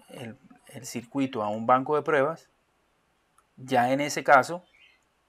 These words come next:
habría simplemente que seguir las conexiones eléctricas que nos están mencionando aquí el, el diagrama. Hacerlo cableado, pues podría hacerlo,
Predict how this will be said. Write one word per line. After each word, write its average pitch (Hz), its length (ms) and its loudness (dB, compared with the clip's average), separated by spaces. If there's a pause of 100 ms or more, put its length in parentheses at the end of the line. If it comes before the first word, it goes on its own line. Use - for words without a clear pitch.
(1040)
habría 123 420 0
simplemente 135 580 -6
que 135 360 -6 (760)
seguir 123 680 -6
las 135 260 -2
conexiones 120 840 -4
eléctricas 131 560 -6
que 117 100 -8
nos 110 140 -8
están 113 420 -12 (640)
mencionando 117 600 -8
aquí 113 240 -10
el, 107 280 -12 (1400)
el 113 140 -10
diagrama. 120 460 -6 (1000)
Hacerlo 120 400 -8
cableado, 135 500 0
pues 151 140 -12
podría 123 320 -8
hacerlo, 135 420 -8